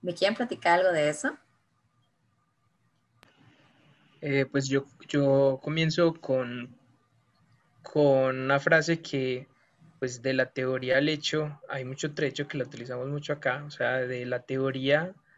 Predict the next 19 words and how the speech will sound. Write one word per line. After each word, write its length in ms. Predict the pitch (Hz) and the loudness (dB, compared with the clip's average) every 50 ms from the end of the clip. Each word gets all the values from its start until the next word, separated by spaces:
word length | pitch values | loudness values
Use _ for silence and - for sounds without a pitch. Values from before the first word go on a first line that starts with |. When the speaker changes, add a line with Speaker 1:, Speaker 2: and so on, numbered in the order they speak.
| _ _ - | _ _ -6
Speaker 2:
a 80 | 139 | -2
lo 160 | 135 135 127 | -2 -2 -4
que 120 | - - 139 | -4 -6 -6
es 100 | 123 123 | 0 2
la 100 | 135 147 | 4 4
realidad, 480 | 156 156 139 127 127 123 123 120 - - | 4 4 0 0 0 0 0 0 0 0
hay 160 | - 143 147 | 0 0 0
un 100 | 151 156 | 0 -2
camino 640 | 160 - 151 151 147 143 139 143 147 147 151 147 - - _ _ _ | 0 0 0 0 2 0 0 0 -2 -2 -2 -4 -8 -16 _ _ _
que 100 | - 147 | -2 -2
hay 80 | 143 139 | 0 0
que 160 | 143 - 147 | 2 0 2
recorrer 500 | 151 151 143 147 - 131 127 123 120 123 | 2 2 0 0 -2 -2 -2 -2 -2 -2
y 120 | 139 147 | -2 -2
en, 220 | 139 127 123 120 120 127 - - 135 147 143 - | -2 -2 -4 -8 -12 -16 -18 -20 -20 -20 -20 -16
en 200 | 131 131 131 127 | -14 -12 -10 -10
algunos 320 | 123 117 117 120 135 139 | -12 -10 -10 -8 -8 -4
casos 260 | - 139 135 139 139 | -2 0 0 0 0
es, 300 | 139 135 131 - - - | 0 -2 -2 -6 -10 -16